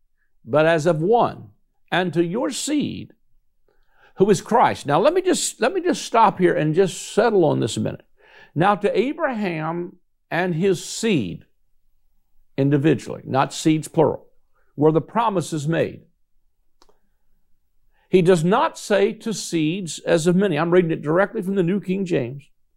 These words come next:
He does not say, "To seeds as of many, but as of one, and to your seed, who is Christ."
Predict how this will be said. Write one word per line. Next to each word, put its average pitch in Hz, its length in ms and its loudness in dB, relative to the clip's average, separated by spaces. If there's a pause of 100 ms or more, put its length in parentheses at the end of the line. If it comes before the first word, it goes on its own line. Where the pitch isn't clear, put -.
(840)
He 202 180 4
does 185 240 4
not 254 400 2
say, 202 380 2
"To - 200 -8
seeds 143 880 0 (460)
as 165 240 0
of 190 100 0
many, 202 400 -4
but 139 200 -6
as 170 220 0
of 175 140 2
one, 185 420 2 (880)
and 226 420 -2
to 247 300 -4
your 226 440 -2
seed, 123 760 -6 (760)
who 175 160 6
is 185 280 4
Christ." - 760 -6